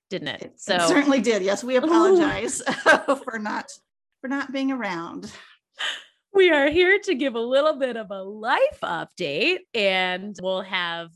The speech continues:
Speaker 1: more episodes coming your way soon, but we thought we'd get you all caught up with what we're doing, and we're doing a lot. So I, uh, um, our school year finishes up. We've got a week and a half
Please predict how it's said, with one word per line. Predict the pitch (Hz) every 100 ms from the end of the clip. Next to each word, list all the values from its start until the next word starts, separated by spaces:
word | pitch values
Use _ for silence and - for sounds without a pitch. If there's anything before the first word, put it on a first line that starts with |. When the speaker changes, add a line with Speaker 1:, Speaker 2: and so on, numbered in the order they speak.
| _
Speaker 1:
more | 208 196 196 190
episodes | - 190 196 190 180 175 -
coming | 202 185 180 175
your | 170
way | 170 170 156
soon, | 165 - - 240 180 160 160 180
but | 170
we | 175
thought | 180 175 -
we'd | 196 170
get | - -
you | 208 208
all | 190 196
caught | - 226
up | 220 220
with | 240
what | 214
we're | 208
doing, | 185 311 349 240
and | 214 226
we're | 240
doing | 233 349 370 277 -
a |
lot. | 214 220 156 - _ _ _
So | - 208 190
I, | 208 208 214 208 -
uh, | 208 196
um, | 214 214
our | 202 208
school | - 240 233
year | 214
finishes | 220 208 185 185
up. | 247 247
We've | 208 -
got | 143 -
a |
week | 185 233 262 -
and | 180
a | - - -
half | 190